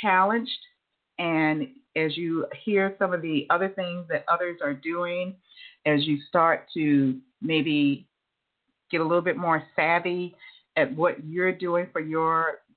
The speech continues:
ideals that you are having, and you will hopefully let the rest of us know what you're doing and come on the show to be a co-host. I would enjoy that very much.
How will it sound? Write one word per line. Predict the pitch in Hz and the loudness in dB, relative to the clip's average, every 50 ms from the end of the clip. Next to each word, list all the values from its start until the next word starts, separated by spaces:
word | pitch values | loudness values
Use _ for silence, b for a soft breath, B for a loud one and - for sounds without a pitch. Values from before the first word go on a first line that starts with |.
| _ _ _ _ | _ _ _ _
ideals | 147 160 160 160 151 147 160 160 165 165 170 170 170 | 0 2 2 0 -2 -2 0 0 2 0 0 -2 -4
that | 165 - 151 | -6 -6 -6
you | 160 160 175 175 170 | -6 -4 -4 -2 0
are | 170 165 165 | 2 0 0
having, | 160 160 175 160 160 160 165 170 170 | 0 -2 -2 -2 -2 0 -2 -4 0
and | 160 147 143 143 143 | 2 4 4 4 4
you | 156 151 | 2 2
will | 151 147 147 143 139 - B B B B B B - | 2 2 2 2 0 -2 B B B B B B 0
hopefully | 226 226 220 190 190 180 175 175 165 160 170 185 _ _ - - | 0 0 0 -2 -2 0 0 0 -2 -4 -8 -12 _ _ -16 -10
let | 151 165 170 160 - | -2 0 0 0 0
the | 170 165 | -2 0
rest | 156 160 156 156 - - | 2 0 0 0 -2 -6
of | 170 175 | -2 0
us | 175 175 - 175 | 0 -2 -2 -6
know | 170 160 160 165 | -4 -4 -4 -4
what | 175 190 180 175 160 - | -4 -2 -2 -2 -2 -2
you're | - 170 156 143 | -6 -8 -6 -4
doing | 143 151 151 165 175 185 196 196 | -2 -4 -2 -2 -4 -4 -4 -2
and | 165 139 135 143 143 B B B B B B B B B - - - | 0 0 0 0 -2 B B B B B B B B B -16 -2 -2
come | 185 180 | 0 2
on | 175 170 170 | 4 2 2
the | 160 156 - - | 2 -2 -2 0
show | 180 170 165 170 180 196 196 - | 0 2 2 2 0 -2 -4 -8
to | 190 165 | -8 -8
be | 147 147 160 160 160 160 156 | -6 -6 -6 -4 -2 -2 -2
a | 147 151 151 147 147 147 143 - - | -2 -2 -2 -2 -4 -4 -6 -6 0
co-host. | - 180 185 190 196 202 233 269 - _ _ - | 0 0 2 2 0 0 -2 -2 -4 _ _ -2
I | 185 175 | 0 0
would | 170 165 156 - _ _ - _ | 0 -2 -6 -10 _ _ -18 _
enjoy | 170 160 165 151 170 160 165 165 | -10 -8 -8 -4 -2 -2 -2 0
that | 160 165 151 - - | 0 0 -2 0 0
very | 170 165 160 165 | -2 -2 0 0
much. | 185 240 277 - - | 2 0 0 0 -2